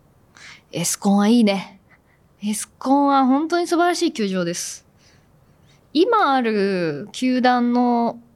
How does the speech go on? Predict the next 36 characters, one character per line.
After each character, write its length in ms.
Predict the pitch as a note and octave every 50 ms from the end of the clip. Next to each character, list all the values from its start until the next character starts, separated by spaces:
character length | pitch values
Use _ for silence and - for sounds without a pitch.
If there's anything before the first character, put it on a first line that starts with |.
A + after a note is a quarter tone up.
| _ _ _
中 280 | - A#3+ C4 B3+ A3+ G#3
で 300 | F#3 F3+ E3+ D#3 - - _
一 300 | F#3 G#3 - - A3 G#3
番 680 | A3+ A3 G#3+ G#3+ G#3+ G#3+ G#3+ G#3+ G#3 G#3 G#3 G#3 G3+ -
新 260 | G3 - G#3 G3+ G3+ F#3+
し 60 | G3+ F#3+
い 40 |
球 160 | F#3 - E3 D3+
場 160 | D3 D3 C#3
で 100 | C3 -
す 120 | - -
か 100 | - G3+
ね。 200 | A#3 C4 C4+ C4+
エ 40 | C4+
ス 100 | B3+ -
コ 140 | - G3+ G3
ン 60 | F#3+
多 120 | G3+ G#3
分 160 | F3+ F3+ F3 F3+
三 220 | G3+ G#3+ G#3 G#3+
年 180 | G#3+ A#3 B3 B3+
く 120 | D4+ D#4+
ら 120 | D#4 D#4
い 60 | D4 C4
前 220 | A#3+ A3+ G#3+ G3+
に 100 | F#3 F3
で 180 | E3+ E3+ E3+ F#3
き 180 | - - - -
て、 840 | _ - F3 F3+ F#3 G3 G3 G3 G3 G3 F#3+ F#3 F3+ D#3+ - - _ _ _ _ - - - - - _ - _ _ _ _ _ _ _ _ _ _ -
ま 160 | F#3+ A#3 B3+
ず 100 | A#3 G#3+
か 220 | - - F3 D3+ -
っ 20 | _
こ 160 | - G3+ F#3
い 60 | D#3+
い。 60 | -